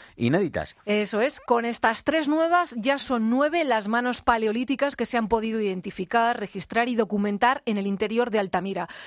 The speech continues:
Speaker 2: Todo ha sido posible gracias al equipo de investigación del Museo de Altamira, en colaboración con los responsables del proyecto Handpass, que está cofinanciado por la Unión Europea.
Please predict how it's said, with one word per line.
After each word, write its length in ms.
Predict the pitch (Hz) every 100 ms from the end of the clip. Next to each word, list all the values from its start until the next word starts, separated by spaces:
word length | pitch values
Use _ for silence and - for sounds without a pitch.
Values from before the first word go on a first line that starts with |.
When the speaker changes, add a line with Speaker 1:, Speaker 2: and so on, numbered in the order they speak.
| -
Speaker 2:
Todo 180 | 247 247
ha 60 | 240
sido 220 | 247 233
posible 400 | 247 294 247 247
gracias 320 | 220 220 233
al 80 | 208
equipo 300 | - 208 220
de 60 |
investigación 600 | 214 202 - 214 208 233 233
del 120 | 214
Museo 300 | 185 - 190
de 80 | 202
Altamira, 440 | 254 240 214 226 - -
en 220 | - 214 208
colaboración 760 | 294 285 254 247 - 220 247
con 220 | 233 196
los 100 | 180
responsables 680 | 175 175 190 180 214 196 220
del 100 | 214
proyecto 140 | - 180 180 - 180
Handpass, 460 | 175 170 269 254 - - -
que 60 | 185
está 180 | -
cofinanciado 640 | 214 226 220 208 226 220 220
por 240 | 226 226
la 120 | 226
Unión 300 | 208 208 208 214
Europea. 500 | 196 190 - 170